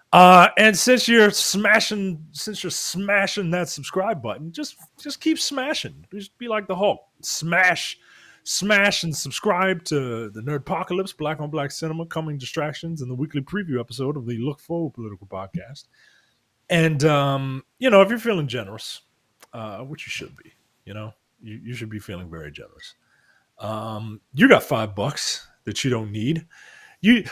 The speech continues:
put that coffee down. Uh, don't get that coffee from Starbucks and give it to us. Uh,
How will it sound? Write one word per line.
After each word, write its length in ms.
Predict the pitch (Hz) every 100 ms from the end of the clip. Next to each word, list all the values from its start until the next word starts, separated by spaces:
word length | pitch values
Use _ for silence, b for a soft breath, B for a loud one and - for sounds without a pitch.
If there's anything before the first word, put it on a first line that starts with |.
| B
put 200 | 277 302
that 200 | 254 -
coffee 400 | - 202 190 170
down. 600 | 123 131 113 107 104 104 - _ _ _ _ -
Uh, 100 | 123
don't 320 | 139 202 254 -
get 200 | 220 202
that 220 | 175 -
coffee 420 | - 147 139 135
from 200 | - 113
Starbucks 840 | - 120 110 95 107 95 - - - b b b
and 160 | 160 156
give 160 | 240
it 80 | 196
to 120 | 143
us. 460 | - 62 - - - b b b b -
Uh, 720 | 113 120 113 117 113 117